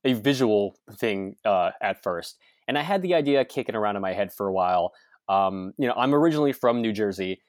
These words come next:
and I moved out to California. And, uh, you know, when I went home back to New Jersey for the first time to visit family, I, I had not been home, like, physically home in a handful, two, three years. And I was struck by, like, how different everything was,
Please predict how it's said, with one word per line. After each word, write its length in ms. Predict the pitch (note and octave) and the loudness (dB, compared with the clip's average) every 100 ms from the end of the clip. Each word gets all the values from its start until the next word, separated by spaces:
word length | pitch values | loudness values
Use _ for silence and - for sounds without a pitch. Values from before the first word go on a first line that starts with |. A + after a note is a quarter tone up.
| - | -8
and 100 | G2 | -6
I 40 | |
moved 260 | G#2+ A#2+ A2 | 0 0 2
out 140 | A2 | 2
to 80 | G#2 | 0
California. 680 | - G#2 F#2+ G2+ F#2 F2 F2 - _ _ _ A2+ | -2 -2 -2 -6 -8 -8 -10 -14 _ _ _ -2
And, 500 | A2 G#2 G#2 G#2 G2 | 0 0 -4 -6 -4
uh, 420 | G#2 F#2+ F#2+ F#2 - | 0 2 2 0 -2
you 80 | C3 | -2
know, 220 | G#2+ G#2 | 0 0
when 280 | A#2 A#2 B2 | 0 0 2
I 240 | A2+ A2 A2 | 2 0 0
went 320 | B2 D3 D3 | 2 2 2
home 500 | - C#3+ C3 B2 G#2+ | 2 2 4 0 2
back 280 | A2+ A2+ - | 2 2 -2
to 120 | C3+ | -2
New 140 | A2+ | 0
Jersey 320 | G#2+ A2+ G2+ | 0 -2 -2
for 100 | G2+ | -6
the 80 | G2 | -6
first 260 | G#2+ G#2 - | -4 -4 -2
time 200 | A2 F#2+ | -2 -2
to 60 | F#2 | -6
visit 320 | G2 F#2+ - | -6 -8 -8
family, 500 | G#2+ G#2 G2 F#2 F#2+ _ _ | -6 -4 -4 -6 -8 _ _
I, 140 | B2 C3+ | -2 0
I 120 | C#3 | 2
had 140 | D#3 D3+ | 2 4
not 180 | C3 A2+ | 2 2
been 100 | G#2 | 0
home, 300 | A2+ G2+ G2 | 0 0 0
like, 140 | G2+ - _ _ _ - | -2 -2 _ _ _ 0
physically 340 | F#3+ D3 B2+ | 0 2 0
home 280 | G#2 G2+ G2 | 2 0 0
in 260 | F2+ F#2 G2 | -4 -8 -10
a 100 | A2 - - | -12 -12 -12
handful, 380 | - D#3+ C3 G2+ | -6 -6 -6 -6
two, 200 | - E3 | -2 -2
three 240 | C3+ A#2 | 0 0
years. 380 | G2+ G2 E2 - _ _ A2+ | 0 -2 -4 -12 _ _ -2
And 80 | |
I 80 | A#2 | 0
was 120 | A2 | 0
struck 320 | - - C3+ - | -2 0 0 4
by, 160 | G#2+ | 4
like, 160 | G2+ - | 2 0
how 200 | A#2 A2 | 0 0
different 440 | A2+ A2+ - F#2+ G2 | -2 -6 -4 -6 -6
everything 400 | F#2+ F#2 F#2+ F2 | -6 -6 -8 -4
was, 520 | F#2+ E2+ F#2 - | -2 -2 -6 -14